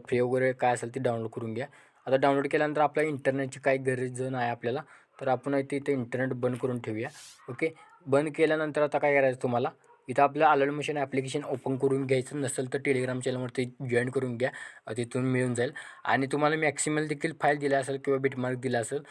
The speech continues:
शेवटपर्यंत व्हिडिओ बघायचा, चार अंकी या व्हिडिओला पासवर्ड असणार, आणखी एकदा सांगितलेलं आहे. व्हिडिओमध्ये कुठेही बोलून सांगितलं जाईल. ओके, तर बघू शकता मी अशा प्रकारे ओपन करून घेतलेलं आहे.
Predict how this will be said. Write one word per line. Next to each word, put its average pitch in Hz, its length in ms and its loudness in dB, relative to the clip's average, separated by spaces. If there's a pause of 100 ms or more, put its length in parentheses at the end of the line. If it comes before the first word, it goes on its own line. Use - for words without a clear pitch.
(200)
शेवटपर्यंत 151 540 2
व्हिडिओ 151 220 0
बघायचा, 143 300 0
चार 135 280 2
अंकी 135 240 0
या 139 100 4
व्हिडिओला 131 300 0
पासवर्ड 135 380 2
असणार, 131 240 -2
आणखी 120 320 -2
एकदा 127 160 -4
सांगितलेलं 120 360 -4
आहे. - 360 -16
व्हिडिओमध्ये 151 420 2
कुठेही 143 300 2
बोलून 139 320 -2
सांगितलं 127 440 -2
जाईल. 123 220 -2 (320)
ओके, 131 280 0
तर 143 80 2
बघू 139 220 -2
शकता 139 280 -2
मी 139 120 0
अशा 131 180 -4
प्रकारे 131 360 -2
ओपन 131 240 -2
करून 139 280 2
घेतलेलं 131 300 -2
आहे. 143 80 -6